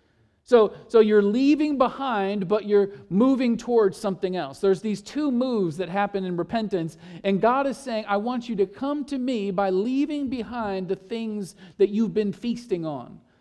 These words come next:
The things that he says you've been wasting your money on. You, you've been trying to eat and satisfy yourself, and it's never satisfied. So leave that table and come to my table. Forsake that and come to me. This is what it means to repent.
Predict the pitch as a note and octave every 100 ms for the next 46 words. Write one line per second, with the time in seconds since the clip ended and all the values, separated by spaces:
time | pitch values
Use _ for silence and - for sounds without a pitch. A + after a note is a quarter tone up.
0 | _ _ _ - G#3+ A#3+ C#4 C4+ A3+ A3+
1 | C#4 C4+ C4 A3+ G3+ - - A3+ A3+ A3
2 | F#3 A#3+ C4 - C#4 A#3+ A3+ G#3 A3 G3
3 | F3+ D#3+ F#3 A#3 A3 B3 A#3+ G#3 C4+ C#4
4 | C4+ A#3 A#3 C4+ C4+ G#3+ F#3+ - C4+ C4
5 | A#3+ A#3+ G#3 G3 F#3 A3 F#3 G3+ G3+ -
6 | G#3 C#4+ C#4+ B3 - B3+ A#3+ G#3+ - G3
7 | F3 E3 F#3 E3+ - A#3 A3 D4+ D#4 C4
8 | C4 C4 B3+ A3+ G#3+ F#3+ F3+ F3+ G#3 G3
9 | D#3+ C#3 C3 - A2+ _ _ _ _ _
10 | _ _ _ _ _ _ _ B3 B3 -
11 | - C#4+ D#4+ A#3+ B3+ A#3 F3+ - - _
12 | _ _ F3+ F#3 F#3 B3+ B3+ A#3+ G3 F#3
13 | F3 C3 A#2+ F#3+ B3 G3+ G#3 G3 E3+ D#3+
14 | D#3 D3 C#3+ C#3 - C#3 A#2 A2